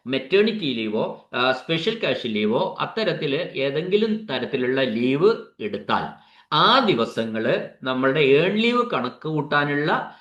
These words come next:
ആ, സംഭവത്തിൽ നിന്ന് മൈനസ് ചെയ്തിട്ട് ബാക്കി ദിവസങ്ങൾക്കാണ് ഏൺ ലീവ് കണക്ക് കൂട്ടുക.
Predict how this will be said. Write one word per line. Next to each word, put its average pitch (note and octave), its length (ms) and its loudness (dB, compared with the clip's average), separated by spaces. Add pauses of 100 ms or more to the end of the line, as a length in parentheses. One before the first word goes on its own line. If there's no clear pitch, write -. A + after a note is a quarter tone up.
(180)
ആ, A#2+ 100 -4
സംഭവത്തിൽ A#2 760 2
നിന്ന് C3 380 -2
മൈനസ് D3 500 0
ചെയ്തിട്ട് A2+ 400 -2
ബാക്കി B2+ 420 0
ദിവസങ്ങൾക്കാണ് G#2+ 720 -2
ഏൺ G#2 140 -6
ലീവ് G2+ 220 -2
കണക്ക് F2+ 200 -8
കൂട്ടുക. - 320 -12